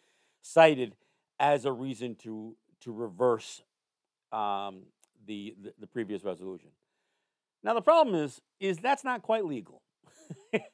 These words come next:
And when this, these families in Cambridge petitioned the Department of Education,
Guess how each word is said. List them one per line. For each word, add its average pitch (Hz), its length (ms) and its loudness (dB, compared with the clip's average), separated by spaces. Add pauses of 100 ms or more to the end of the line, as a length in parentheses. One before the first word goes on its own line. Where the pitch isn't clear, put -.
(260)
And 175 380 4 (540)
when 180 300 -2
this, 208 340 -2
these 175 300 -6
families 214 500 0
in 151 180 -4
Cambridge 135 560 -2 (920)
petitioned 165 640 -2 (220)
the 123 160 -6
Department 110 420 2
of 104 80 -4
Education, 98 600 -6